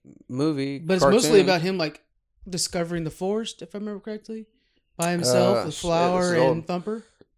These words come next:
Speaker 1: Yeah, mother dies. And, or dad, whatever, and, uh, shit, what happens afterwards?
Speaker 2: I know, right?
Speaker 1: <laughs> Damn, now you're making me think
Speaker 2: All
Speaker 1: about
Speaker 2: I
Speaker 1: it.
Speaker 2: could think about is him on the ice.
Speaker 1: Is it just him living in the forest then by himself, kind of, in a way?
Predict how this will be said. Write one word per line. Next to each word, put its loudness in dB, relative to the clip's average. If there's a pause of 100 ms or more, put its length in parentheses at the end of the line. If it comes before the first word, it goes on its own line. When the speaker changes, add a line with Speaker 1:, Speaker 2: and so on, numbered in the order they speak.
(220)
Speaker 1:
Yeah, 6
mother 6
dies. 4 (1600)
And, -10 (220)
or -6
dad, -2
whatever, -2
and, -8
uh, -4
shit, -8
what -4
happens -10
afterwards? -8 (220)
Speaker 2:
I 0
know, 0
right? -6
Speaker 1:
<laughs> -18
Damn, 2
now 6
you're 6
making 2
me 0
think 0
Speaker 2:
All 8
Speaker 1:
about 8
Speaker 2:
I 0
Speaker 1:
it. 0
Speaker 2:
could -2
think 0
about 2
is 0
him -2
on -2
the -2
ice. -6 (1080)
Speaker 1:
Is -16
it -10
just -8
him -6
living -6
in -6
the -4
forest -6
then -10
by -4
himself, -12
kind -12
of, -12
in -14
a -14
way? -18